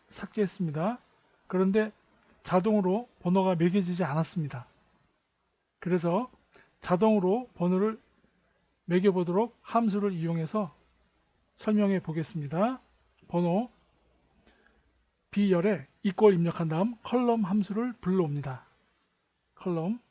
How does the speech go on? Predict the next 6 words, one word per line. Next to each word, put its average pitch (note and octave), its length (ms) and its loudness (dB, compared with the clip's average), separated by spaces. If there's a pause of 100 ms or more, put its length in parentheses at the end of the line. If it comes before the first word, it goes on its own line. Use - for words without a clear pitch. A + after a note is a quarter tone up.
(380)
두 - 80 -10
번째 G#3+ 480 0
컬럼 G#3 400 -2 (640)
스펠이 G#3+ 460 -2
조금 G#3 400 -4 (800)
어렵습니다. F3+ 760 -2